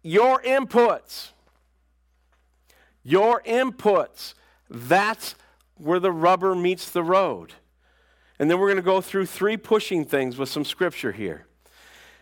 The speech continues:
And we're gonna start with the back half of our Romans, uh, chapter sixteen, four verses, and then get to the front half in a minute. But as you go forward, as we look at the different three things of pushing that I lay out for you today,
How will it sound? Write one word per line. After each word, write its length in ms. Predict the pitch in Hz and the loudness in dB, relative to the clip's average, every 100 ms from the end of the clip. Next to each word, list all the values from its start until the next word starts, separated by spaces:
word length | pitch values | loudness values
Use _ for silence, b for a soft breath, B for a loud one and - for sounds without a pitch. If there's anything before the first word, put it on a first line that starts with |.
| B - | B -4
And 120 | 147 | 0
we're 80 | 165 | 0
gonna 160 | 165 | 0
start 400 | 156 - 208 202 | -2 0 2 2
with 100 | 180 | -4
the 60 | 160 | -4
back 340 | 139 196 202 | 0 0 0
half 280 | 202 165 156 | 0 0 -2
of 120 | 151 | -2
our 160 | 151 139 | 0 0
Romans, 500 | 147 156 151 143 - | 0 0 -2 -6 -4
uh, 240 | 139 131 123 | 0 0 -2
chapter 380 | - 143 135 | -2 -2 -4
sixteen, 520 | 135 151 - - 151 139 | -8 -8 -8 -6 -4 -4
four 260 | - 143 | -4 -4
verses, 440 | 127 139 139 135 131 | -2 -2 -4 -8 -4
and 80 | |
then 120 | 139 143 | -4 -2
get 160 | 151 | -4
to 60 | 151 | -4
the 80 | 131 | -6
front 280 | - 156 139 | -2 -2 -2
half 240 | 131 - | -4 -4
in 80 | 123 | -6
a 40 | |
minute. 400 | 127 151 113 90 _ b b b b b b b b - | -2 -2 -4 -10 _ b b b b b b b b -2
But 200 | 165 - | -2 0
as 300 | 185 202 190 | 0 0 -4
you 100 | 214 | -4
go 220 | 190 214 | 0 0
forward, 600 | - - 226 233 202 156 | -2 -6 0 0 2 2
as 220 | 151 160 | 0 0
we 80 | 170 | -4
look 220 | 180 208 | -2 -2
at 100 | 208 | -2
the 80 | 202 | -4
different 460 | 160 190 190 202 - | -2 -2 0 -4 -6
three 380 | - 196 208 196 | -4 -2 -2 -4
things 340 | 202 196 185 | -2 -2 -2
of 160 | 175 - | -8 -2
pushing 400 | 202 - 180 165 | -2 -2 -4 0
that 100 | 156 | 0
I 80 | |
lay 180 | 160 165 | 2 2
out 200 | 180 190 | 2 0
for 100 | - | -4
you 100 | 151 | -6
today, 440 | 131 120 117 117 | -4 -2 0 -2